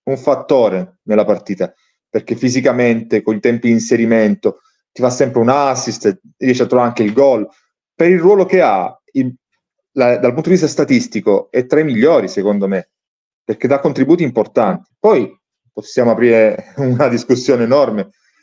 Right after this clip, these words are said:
su quel, su quella fascia, in quella posizione, puoi trovare giocatori più bravi tecnicamente, però lui il suo l'ha fatto ed è inserito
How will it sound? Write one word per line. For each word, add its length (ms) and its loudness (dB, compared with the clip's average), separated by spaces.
su 220 -6
quel, 580 -4
su 120 -20
quella 240 0
fascia, 760 0
in 100 -10
quella 160 0
posizione, 680 -2
puoi 160 0
trovare 280 2
giocatori 460 0
più 180 -4
bravi 240 2
tecnicamente, 960 -2
però 140 2
lui 160 4
il 60 2
suo 140 0
l'ha 160 -2
fatto 460 -4
ed 140 0
è 60 4
inserito 720 0